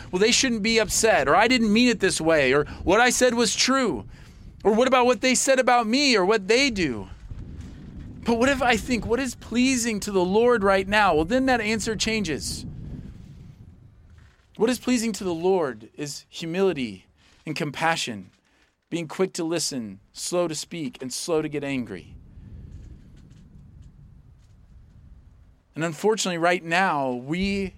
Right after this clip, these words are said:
seem in the church to be, value far more being right than being like Christ. And you might say, "Okay, well, then you're saying it's not, doesn't matter? Like, it, it doesn't matter who's right, or it's not important to be right? What, what if I'm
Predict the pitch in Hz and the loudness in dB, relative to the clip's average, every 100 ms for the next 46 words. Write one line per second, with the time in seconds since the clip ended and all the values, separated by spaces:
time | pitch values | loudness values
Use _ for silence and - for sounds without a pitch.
0 | - - - 185 165 147 143 147 165 151 | -14 -8 -6 -6 -6 -10 -10 -10 -10 -10
1 | - 156 131 - 143 143 151 139 - _ | -6 -6 -6 -8 -10 -6 -6 -6 -10 _
2 | _ 156 170 170 151 - - 170 180 180 | _ 2 4 2 -4 -8 -4 0 2 2
3 | 185 170 156 165 160 147 127 131 160 147 | 0 -4 -4 -2 0 0 -2 -4 -4 -2
4 | 127 113 131 160 143 107 - - - - | -4 -2 0 0 -2 -8 -14 -14 -14 -14
5 | - - - - - - - 139 135 151 | -14 -16 -16 -12 -10 -10 -8 -6 -4 -2
6 | 147 135 127 - 113 - - - - - | 0 -2 -4 -2 -2 -2 -14 -16 -18 -18
7 | - - - - - - - - - - | -18 -20 -20 -20 -20 -20 -20 -20 -20 -20
8 | - - - - - - - - - - | -20 -20 -20 -20 -20 -20 -20 -20 -20 -20
9 | - - - - - - 135 190 220 233 | -20 -20 -20 -20 -20 -12 -4 0 2 0
10 | - 208 202 208 202 185 214 202 - 240 | 2 2 4 2 2 2 2 2 2 2
11 | 226 196 196 180 185 160 151 196 262 277 | 2 0 0 0 -2 2 4 4 4 2
12 | 196 156 147 143 185 170 156 202 196 - | 0 -2 -4 -4 -2 -2 0 0 0 -2
13 | 226 170 147 160 226 254 156 143 127 190 | -6 -6 0 2 2 0 -2 -2 0 -2
14 | 180 147 175 208 214 214 180 214 202 170 | -2 -2 0 0 -2 -6 -4 -2 0 2
15 | 208 233 196 208 240 196 233 247 220 | 2 2 0 -2 0 2 2 2 0